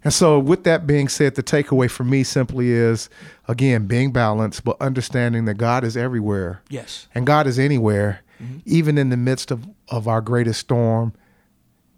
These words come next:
Speaker 1: Get out the boat.
Speaker 2: Yes.
Speaker 1: Get your feet wet and let some wind blow through your hair.
Speaker 2: Oh, yeah.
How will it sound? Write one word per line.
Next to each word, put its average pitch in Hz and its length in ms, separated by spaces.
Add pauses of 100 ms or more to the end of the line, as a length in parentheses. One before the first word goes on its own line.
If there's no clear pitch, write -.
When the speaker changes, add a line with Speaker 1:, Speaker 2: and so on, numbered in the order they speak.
(100)
Speaker 1:
Get 123 140
out 135 180
the 180 60
boat. 123 340 (180)
Speaker 2:
Yes. 120 220 (600)
Speaker 1:
Get - 180
your 110 80
feet 147 260
wet 110 280 (920)
and 120 80
let 117 100
some 107 200
wind 113 200
blow 90 160
through - 180
your - 120
hair. 101 320 (100)
Speaker 2:
Oh, 120 80
yeah. 120 160